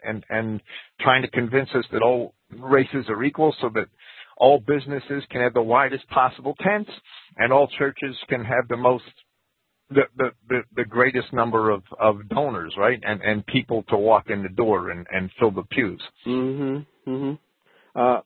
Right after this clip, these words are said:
Speaker 2: let me just back up, uh, with regard to the, to the church of, uh, Pergamos, uh, verse seventeen. "He that has an ear, let him hear what the Spirit says to the churches. To him that overcomes,"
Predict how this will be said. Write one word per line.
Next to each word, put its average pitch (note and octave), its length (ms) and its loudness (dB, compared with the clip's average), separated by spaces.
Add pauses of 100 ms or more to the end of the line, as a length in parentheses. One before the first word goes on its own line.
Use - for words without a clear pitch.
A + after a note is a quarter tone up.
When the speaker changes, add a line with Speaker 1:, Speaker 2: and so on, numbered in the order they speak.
Speaker 2:
let C#3+ 140 0
me D3+ 80 0
just C#3+ 280 -4
back C3+ 280 0
up, C#3 240 0
uh, A2+ 320 -2
with A2 340 -4
regard A#2 580 0
to A#2 80 -6
the, G#2+ 300 -4 (460)
to A#2 80 -4
the G#2 520 -4 (720)
church C3+ 260 2 (260)
of, G#2 320 -4 (100)
uh, F2+ 220 -8 (480)
Pergamos, A2+ 540 0 (580)
uh, G#2+ 140 2
verse B2 260 0
seventeen. A2+ 680 -2 (420)
"He C#3 180 2
that C#3 140 2
has B2 340 0
an A#2+ 220 -6
ear, A#2+ 260 2
let A2 200 -2
him A#2+ 280 -6
hear A#2+ 200 0
what A2+ 220 -2
the G#2 80 -14 (120)
Spirit A#2 280 -2 (140)
says A2+ 240 0
to C#3 80 -8
the C3+ 80 -6 (100)
churches. G#2 380 -4 (100)
To G#2 160 -8
him C3+ 240 0
that D#3 160 4
overcomes," D#3+ 760 -2